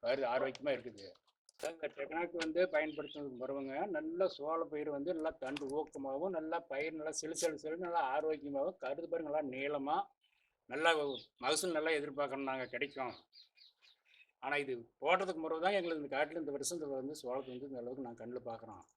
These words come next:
பயன்படுத்துனதுக்கு பிறகு சோளம் வந்து நல்லா தண்டு நல்லா ஊக்கமாகவும், நல்லா ஹைட்டாகவும் வளர்ந்துருக்குதுங்க. ஆனா, கருது பாருங்க எவ்வளோ செல்செலுப்பா இருக்குது. கருது நல்லா ஊக்கமா கருது வந்துருக்குது.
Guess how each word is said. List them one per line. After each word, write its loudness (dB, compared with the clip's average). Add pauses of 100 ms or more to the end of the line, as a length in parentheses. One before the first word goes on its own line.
(300)
பயன்படுத்துனதுக்கு -6
பிறகு -2
சோளம் -2
வந்து -2
நல்லா -4
தண்டு -2
நல்லா 0
ஊக்கமாகவும், 2
நல்லா -2 (260)
ஹைட்டாகவும் -2
வளர்ந்துருக்குதுங்க. -2
ஆனா, 0 (380)
கருது 2
பாருங்க 8
எவ்வளோ 0 (600)
செல்செலுப்பா 0
இருக்குது. -4
கருது 0
நல்லா 0
ஊக்கமா 0
கருது 0
வந்துருக்குது. -4